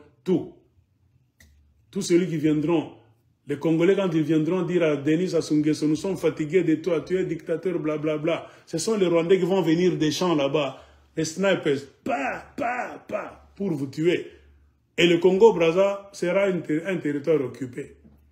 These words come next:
À cause d'un homme, imbécile jusqu'au bout des ongles, qui s'appelle Denis Sassou Nguesso. Pour préserver sa présidence familiale, il cède le pays.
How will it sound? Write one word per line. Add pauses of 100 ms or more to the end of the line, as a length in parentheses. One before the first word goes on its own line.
(1000)
À
cause
d'un
homme, (720)
imbécile
jusqu'au
bout
des
ongles, (260)
qui
s'appelle
Denis
Sassou
Nguesso. (320)
Pour
préserver
sa
présidence
familiale, (320)
il
cède
le
pays.